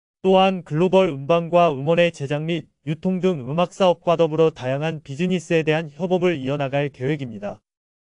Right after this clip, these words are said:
이 밖에도 삼 사는 카카오가 보유한 에이아이 등 기술 역량을 활용하여 미래 사업을 공동으로 준비하고 카카오가 사업자로 참여해 설립 예정인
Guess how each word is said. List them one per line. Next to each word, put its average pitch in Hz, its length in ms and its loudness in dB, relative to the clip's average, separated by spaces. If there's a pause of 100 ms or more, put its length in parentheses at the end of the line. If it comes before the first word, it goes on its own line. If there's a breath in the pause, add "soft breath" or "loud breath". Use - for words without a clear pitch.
(160)
이 147 120 0
밖에도 185 520 2
삼 190 200 0
사는 180 440 0
카카오가 196 560 2
보유한 156 500 -2
에이아이 139 460 0
등 151 260 -6
기술 170 380 -2
역량을 151 460 0
활용하여 180 500 2
미래 139 300 0
사업을 151 420 0
공동으로 156 640 -2
준비하고 135 720 -2 (320)
카카오가 196 560 2
사업자로 165 560 0
참여해 202 400 2
설립 202 340 0
예정인 127 520 -4